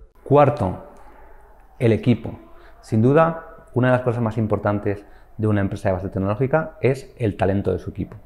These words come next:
Aprende las claves para montar un buen equipo. Selecciona a la gente correcta que van a ser parte de tu equipo. Los colaboradores son clave en una empresa de base tecnológica.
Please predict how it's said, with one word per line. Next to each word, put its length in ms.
Aprende 360
las 140
claves 320
para 200
montar 260
un 120
buen 140
equipo. 380
Selecciona 460
a 40
la 100
gente 280
correcta 720
que 100
van 140
a 60
ser 200
parte 240
de 60
tu 100
equipo. 360
Los 100
colaboradores 600
son 160
clave 440
en 60
una 100
empresa 260
de 40
base 140
tecnológica. 500